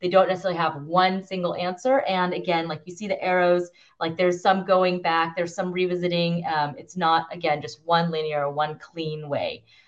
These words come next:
Um, there's also, as part of this cycle, a lot of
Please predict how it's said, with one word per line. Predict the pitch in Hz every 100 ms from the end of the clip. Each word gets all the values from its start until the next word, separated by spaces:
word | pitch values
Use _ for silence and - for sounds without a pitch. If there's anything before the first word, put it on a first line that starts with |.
| _
Um, | 175 160 143 127 127 _ _ _ -
there's | 180 175 170 -
also, | 175 170 -
as | 170 160
part | - 175 156
of |
this | 156 156
cycle, | 147 143 262 -
a |
lot | 160 147
of | 147